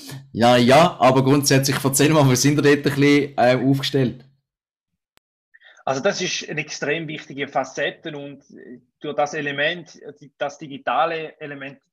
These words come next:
Speaker 2: tun wir uns, oder möchten wir uns ja ganz klar abheben oder, oder sagen, hey, wir machen, nutzen die Kanäle, die eben vorher in dem Bereich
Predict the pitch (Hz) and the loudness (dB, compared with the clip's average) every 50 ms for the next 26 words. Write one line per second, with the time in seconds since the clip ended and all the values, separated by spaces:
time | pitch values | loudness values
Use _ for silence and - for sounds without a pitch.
0 | _ - 143 139 143 135 131 139 139 135 - - 143 135 127 135 160 165 - - | _ -14 -14 -14 -12 -12 -12 -12 -12 -12 -14 -16 -16 -14 -8 -8 -8 -8 -8 -10
1 | 147 131 143 135 135 131 123 127 127 135 135 - - - 131 120 113 120 117 - | -10 -10 -10 -10 -10 -6 -6 -6 -6 -6 -10 -14 -10 -8 -6 -4 -4 -4 -4 -6
2 | 143 135 131 127 127 127 - 139 131 123 120 - 135 131 131 131 127 113 - 127 | -8 -12 -12 -14 -16 -20 -20 -20 -20 -20 -16 -12 -12 -10 -10 -10 -10 -10 -10 -10
3 | 123 131 127 - _ _ _ _ _ _ - 139 139 139 135 - 147 135 - - | -10 -10 -12 -14 _ _ _ _ _ _ -16 -10 -6 -6 -6 -6 -8 -12 -14 -18
4 | - _ _ _ 151 156 185 - - 180 - 160 156 151 - - 143 131 131 131 | -20 _ _ _ -16 -16 -14 -14 -14 -14 -10 -10 -10 -10 -8 -8 -6 -6 -4 -4
5 | 135 147 156 139 139 143 139 139 143 135 131 135 _ _ - 127 131 139 143 139 | -4 -4 -4 -4 -6 -6 -6 -6 -6 -8 -8 -10 _ _ -12 -10 -8 -6 -8 -8
6 | - _ _ _ _ _ _ _ _ - - 135 147 156 156 147 131 127 131 143 | -10 _ _ _ _ _ _ _ _ -14 -12 -12 -8 -6 -4 -4 -2 -2 -4 -4
7 | 139 | -6